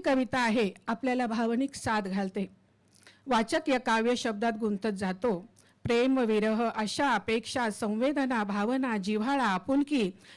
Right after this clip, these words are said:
चिंता, चिंतन या सर्व भावनिक स्तरावर ही कविता आपल्याला आकर्षित करते. यातील कविता, अनेक कविता या स्त्री जाणीवा व्यक्त करणाऱ्या आहेतच. त्यातली एक कविता मला फार आवडली की ही,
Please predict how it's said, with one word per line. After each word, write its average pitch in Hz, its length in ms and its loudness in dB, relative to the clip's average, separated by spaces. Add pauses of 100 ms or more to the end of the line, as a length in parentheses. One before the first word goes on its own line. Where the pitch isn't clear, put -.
चिंता, 277 440 0
चिंतन 240 600 0 (260)
या 247 160 0
सर्व 339 500 0
भावनिक 233 460 0
स्तरावर 220 520 -4
ही 233 160 0
कविता 214 480 -4 (100)
आपल्याला 202 380 -6
आकर्षित 185 500 -8
करते. 180 320 -12 (1120)
यातील 269 440 0
कविता, 240 520 0 (140)
अनेक 233 380 -2
कविता 214 340 -2
या 233 160 -2
स्त्री 254 280 -4
जाणीवा 214 440 0
व्यक्त 208 400 -6
करणाऱ्या 180 340 -4
आहेतच. 196 480 -6 (760)
त्यातली 311 320 0 (100)
एक 302 300 0
कविता 277 280 2
मला 254 180 0
फार 226 220 -2
आवडली 190 320 0
की 302 120 -2
ही, 320 180 2